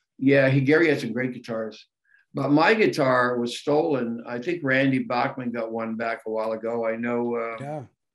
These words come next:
Speaker 1: I know, um, uh, the other fellow there, Peter Frampton did.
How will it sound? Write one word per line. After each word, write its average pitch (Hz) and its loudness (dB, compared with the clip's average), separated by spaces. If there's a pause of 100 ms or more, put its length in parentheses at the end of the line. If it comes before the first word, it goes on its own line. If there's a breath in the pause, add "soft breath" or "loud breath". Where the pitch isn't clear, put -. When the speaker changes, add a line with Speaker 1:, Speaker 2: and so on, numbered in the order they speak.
(120)
Speaker 1:
I 110 -4
know, 110 -2
um, 104 -8 (160)
uh, 104 -8 (260)
the 113 -4
other 113 -4
fellow 107 -4
there, 110 -4
Peter 123 -2
Frampton 120 -2
did. 101 -10